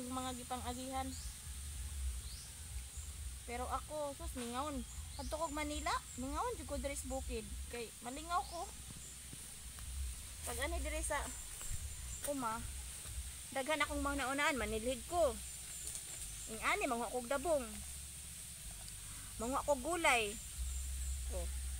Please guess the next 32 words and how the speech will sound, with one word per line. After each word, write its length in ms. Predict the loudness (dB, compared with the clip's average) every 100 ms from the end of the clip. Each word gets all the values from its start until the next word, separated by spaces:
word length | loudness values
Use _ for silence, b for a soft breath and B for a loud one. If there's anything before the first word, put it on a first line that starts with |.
| -2 -2 -2 -2 0 0 0
Daghan 320 | 0 0 2
ko'y 240 | 4 4 4
ma-, 220 | 2 0 0
kuan, 240 | 2 2
murag 220 | 2 0 2
ma-exercise 720 | 0 2 2 2 2 0 0
imong 220 | -2 0
lawas. 240 | 2 2 0
Pero 100 | 0
adto 160 | 0 0
kag 160 | 0 2
Manila, 320 | 2 2 2
nahar 220 | 2 0
ka 80 | -2
paminti 460 | -2 -2 0 0 0
sa 160 | -2
kuan 220 | -2 -4 -2
niya. 160 | -2 -2 B B -2
Paggawas 420 | 2 4 4 4
nimo 240 | 0 0
kwarta 400 | 2 2 2 0
diri, 240 | 0 2 2
paggawas 400 | 2 4 4 2
nimo 160 | -2
balay, 400 | 2 2 2 0 -2
ah, 240 | -4 -4 -2 -2 0 0 0 -2 -2 -2 0 0 0 0 0
bisag 400 | 0 4 4 4 2
piso, 240 | 0 2 2
wa 80 | 2
kay 80 | 2
magasto. 560 | 0 0 -2 -4 6 6 6 -4 -6 -6 -6 -4 -4 2 2 2 -4 -4 -4 -4 -6 -4
So, 160 | -4